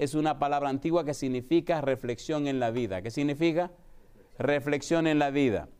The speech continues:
Praxis significa aprender haciendo y aprender de lo que hacemos. ¿Qué significa praxis? Aprender haciendo y aprender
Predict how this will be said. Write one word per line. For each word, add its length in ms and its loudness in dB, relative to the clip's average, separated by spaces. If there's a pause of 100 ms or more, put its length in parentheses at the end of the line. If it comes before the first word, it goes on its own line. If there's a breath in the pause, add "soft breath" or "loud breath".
(520 soft breath)
Praxis 440 0
significa 800 0
aprender 640 0
haciendo 800 0
y 140 2
aprender 680 0
de 140 -2
lo 120 0
que 80 0
hacemos. 760 -4
¿Qué 80 -4
significa 460 0
praxis? 460 -2 (540 soft breath)
Aprender 840 0
haciendo 800 0
y 120 -2
aprender 680 0